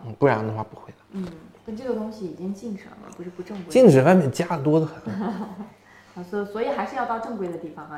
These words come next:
Speaker 1: 嗯。
Speaker 2: 找这个专业的医生来看。请问面部填充的是用什么麻醉方式？这个麻醉方式
Speaker 1: 我建议，
Speaker 2: 应该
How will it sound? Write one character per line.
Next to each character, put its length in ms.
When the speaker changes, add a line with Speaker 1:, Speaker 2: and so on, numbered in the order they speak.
Speaker 1:
嗯。 80
Speaker 2:
找 100
这 60
个 120
专 220
业 60
的 80
医 120
生 180
来 240
看。 120
请 240
问 240
面 320
部 460
填 340
充 300
的 200
是 420
用 240
什 160
么 180
麻 180
醉 120
方 240
式？ 180
这 120
个 40
麻 60
醉 80
方 20
式 60
Speaker 1:
我 100
建 420
议， 140
Speaker 2:
应 80
该 80